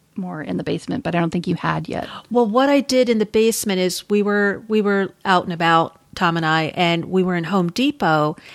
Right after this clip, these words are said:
Speaker 2: and they had these L E D lights. It was nine foot for five dollars, four dollars and eighty-eight cents. And I said, "You know something, for five bucks,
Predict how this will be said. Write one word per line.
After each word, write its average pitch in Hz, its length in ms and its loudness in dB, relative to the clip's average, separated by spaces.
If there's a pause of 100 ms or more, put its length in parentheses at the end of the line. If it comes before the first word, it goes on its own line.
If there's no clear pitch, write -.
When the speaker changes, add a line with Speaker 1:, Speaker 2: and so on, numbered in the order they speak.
(260)
Speaker 2:
and 190 160 4
they 175 140 4
had 180 240 -2
these 180 300 0
L 202 180 2
E 254 100 0
D 233 260 -2
lights. 170 460 -2
It 151 80 -2
was 160 160 0
nine 165 320 2
foot 156 380 0 (760)
for 202 100 -2
five 170 320 2
dollars, 143 380 -6
four 196 180 2
dollars 165 280 2
and 160 100 -4
eighty-eight 139 260 -6
cents. - 300 -8
And 170 80 -2
I 170 40 0
said, 202 240 -2
"You 247 60 0
know 277 100 0
something, 262 360 2
for 175 100 -8
five 185 360 2
bucks, - 440 -2